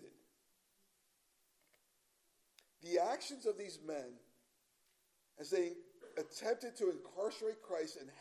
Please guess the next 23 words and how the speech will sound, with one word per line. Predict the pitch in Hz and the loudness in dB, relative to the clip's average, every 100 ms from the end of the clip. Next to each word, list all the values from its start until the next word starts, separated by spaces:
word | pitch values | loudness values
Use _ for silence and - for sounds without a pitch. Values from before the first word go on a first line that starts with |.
| 202 | 0
have | 208 202 | 2 2
him | 214 202 - - _ _ _ _ _ _ _ _ _ - | -2 -4 -12 -20 _ _ _ _ _ _ _ _ _ 10
executed, | 233 - - - 156 127 - - _ _ _ _ _ _ _ _ _ _ _ _ _ _ _ _ 131 | 10 8 -2 -6 -8 -8 -10 -20 _ _ _ _ _ _ _ _ _ _ _ _ _ _ _ _ -2
the | 143 | 2
actions | 165 185 190 180 | 4 4 2 2
of | 180 | 2
these | 190 156 151 | 0 -6 -2
men | 151 127 113 - _ _ _ _ _ - | -2 -2 -6 -18 _ _ _ _ _ -6
were | 147 156 | 0 2
that | 139 156 156 | 4 2 2
of | 127 123 139 | -2 -4 -4
men | 156 170 165 | -2 -2 -2
who | 147 | -6
did | 143 135 | -6 -4
not | 165 180 160 | -2 -2 -2
love | 175 170 | -2 -2
God | 139 131 117 117 - _ _ _ _ _ _ - | -4 -4 -4 -8 -12 _ _ _ _ _ _ -10
with | 139 135 | -8 0
all | 139 143 | 0 0
of | 147 | -2
their | 160 - | -4 -6
heart, | 127 113 110 - _ _ | -4 -4 -4 -14 _ _
soul, | - - 123 117 117 | -12 -4 -2 -2 -6